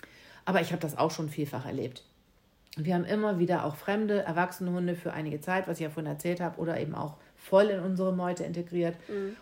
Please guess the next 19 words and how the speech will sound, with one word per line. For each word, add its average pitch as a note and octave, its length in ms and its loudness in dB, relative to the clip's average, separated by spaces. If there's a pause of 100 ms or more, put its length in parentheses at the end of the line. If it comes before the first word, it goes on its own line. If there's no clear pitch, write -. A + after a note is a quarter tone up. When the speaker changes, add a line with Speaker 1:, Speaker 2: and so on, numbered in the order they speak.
Speaker 1:
Und F3+ 100 0
das F3 180 0
war D#3+ 260 0
immer G3 320 6
problemlos. D3+ 800 -6
Also D#3+ 220 -2
das, D#3 440 -2
ähm, D#3 340 0
da D#3+ 100 -2
braucht E3 240 0
ihr E3 100 2
auch G3+ 140 0
keine G#3 220 -2
Angst F3+ 260 -2
vor F3+ 140 -4
zu F3 180 -4
haben. E3+ 340 0 (460)
Ich - 280 -2
finde, B3 480 2